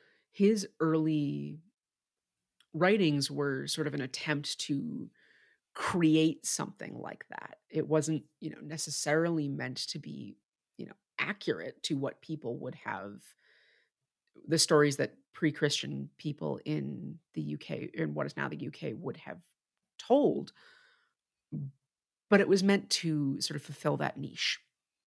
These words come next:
And so when we talk about applicability, like, it makes total sense that his stories are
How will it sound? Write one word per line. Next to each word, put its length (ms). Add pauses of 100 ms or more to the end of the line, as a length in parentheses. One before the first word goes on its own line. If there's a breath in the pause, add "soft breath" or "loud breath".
(460 soft breath)
And 160
so 100
when 80
we 80
talk 220
about 200
applicability, 880 (1080)
like, 200
it 140
makes 240
total 260
sense 300
that 140
his 180
stories 420
are 360